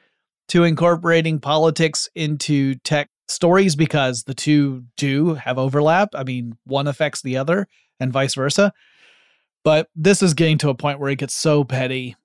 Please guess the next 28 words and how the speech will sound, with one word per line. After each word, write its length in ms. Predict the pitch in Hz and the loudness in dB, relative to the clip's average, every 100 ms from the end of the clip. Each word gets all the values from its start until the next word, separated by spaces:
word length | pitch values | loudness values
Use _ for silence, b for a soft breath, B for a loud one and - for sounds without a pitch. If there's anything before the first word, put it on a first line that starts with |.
| _ | _
it's 220 | 151 139 - | -6 -6 -4
just 260 | 135 127 | -6 -6
exhausting. 680 | 123 - 123 117 - 110 107 _ _ _ _ _ _ _ _ | -8 -4 -4 -4 -8 -12 -14 _ _ _ _ _ _ _ _
However, 520 | 180 196 196 143 110 - _ | 2 4 4 2 -4 -12 _
what 200 | 147 156 | -2 2
I 120 | 165 156 | 4 2
will 260 | 185 269 | 2 2
do 380 | 226 208 196 196 | 2 4 4 4
is 160 | 180 - | 0 -4
plan 360 | 160 151 156 | -2 0 0
a 180 | 151 139 | -2 -6
future 360 | - 180 180 160 | -4 -2 2 2
episode 420 | 147 143 143 143 | 2 -2 -2 -2
about 360 | 135 131 127 | -4 -4 -4
spy 400 | - - 151 151 | -6 -2 2 2
balloons 420 | 151 147 147 135 127 | 2 2 0 -2 -4
and 160 | 127 | -6
their 120 | 123 | -4
history, 540 | 123 240 - 151 139 123 _ _ _ _ _ _ _ _ - | -2 -2 0 0 0 -4 _ _ _ _ _ _ _ _ -6
because 240 | 160 202 | 2 4
that's 220 | 269 339 | 4 4
actually 300 | 302 - 202 | 2 4 4
really 340 | 170 170 170 156 | 4 4 4 2
neat 300 | 160 160 - | 2 -2 -8
stuff. 640 | - 156 113 - - _ _ _ | -4 -2 -2 -4 -16 _ _ _
So 180 | - 156 | -2 0
we 200 | 147 175 | 2 2
will 500 | 160 190 185 180 151 | 4 4 6 4 0